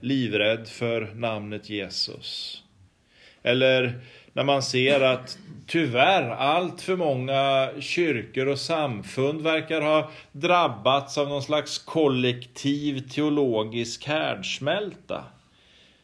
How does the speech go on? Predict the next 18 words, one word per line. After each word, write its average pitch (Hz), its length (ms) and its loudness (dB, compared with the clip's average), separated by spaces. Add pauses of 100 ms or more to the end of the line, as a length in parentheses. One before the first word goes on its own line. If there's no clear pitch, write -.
(120)
Det 175 60 -8
är 180 40 0
inte 185 180 0
längre 143 460 4
så 131 260 4
att 123 180 4
Bibeln 123 480 2
verkar 120 340 2
vara 110 260 0
den 156 120 -6
högsta 151 440 -4
auktoriteten 117 1040 -2
i 113 40 -4
allt 98 420 -6
den 104 140 -6
undervisar 95 840 -6
och 104 80 -2
lär. 131 360 -6